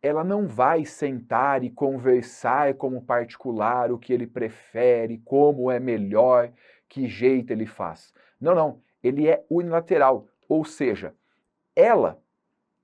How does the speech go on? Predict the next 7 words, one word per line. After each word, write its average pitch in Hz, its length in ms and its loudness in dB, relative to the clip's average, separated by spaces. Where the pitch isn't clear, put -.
ela 156 340 6
faz 147 300 -2
o 160 40 -10
contrato 143 440 -6
sozinha. 170 560 -6
Funciona 220 420 0
assim. 110 340 -12